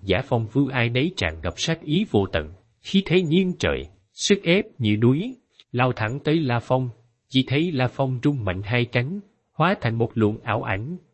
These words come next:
quỷ mị vô cùng, xoát, xoát, xoát, ở giữa không trung chỉ lưu lại một quy tích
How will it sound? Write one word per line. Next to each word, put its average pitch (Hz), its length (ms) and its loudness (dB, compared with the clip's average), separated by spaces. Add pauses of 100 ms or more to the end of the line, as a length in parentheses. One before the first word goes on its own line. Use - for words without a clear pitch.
quỷ 151 220 4
mị 104 260 0
vô 151 300 0
cùng, 90 220 -2
xoát, 175 320 -2 (240)
xoát, 156 340 -2 (120)
xoát, 175 400 0 (380)
ở 127 200 2
giữa 120 160 2
không 147 280 -2
trung 151 220 2
chỉ 117 200 2
lưu 151 200 4
lại 95 280 0
một 101 240 -2
quy 127 80 4
tích 190 180 0